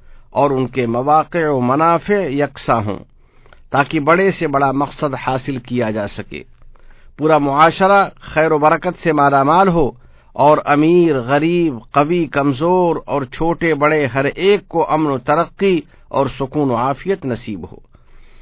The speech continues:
در حقیقت تمام مسلمانوں کی منفعت بھی ایک ہے اور نقصان بھی ایک ہے۔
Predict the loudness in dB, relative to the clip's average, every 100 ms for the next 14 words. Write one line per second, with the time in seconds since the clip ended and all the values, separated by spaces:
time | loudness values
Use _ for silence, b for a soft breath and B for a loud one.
0 | b b 0 0 -2 -2 -2 -2 -2 0
1 | 2 2 2 -2 -2 0 0 0 -2 -2
2 | -2 -2 -2 -2 -2 -2 0 0 0 -4
3 | -2 -4 -4 -10 -20 -20 _ 0 2 0
4 | -4 -4 -2 0 0 0 -2 -4 -8 -10
5 | -14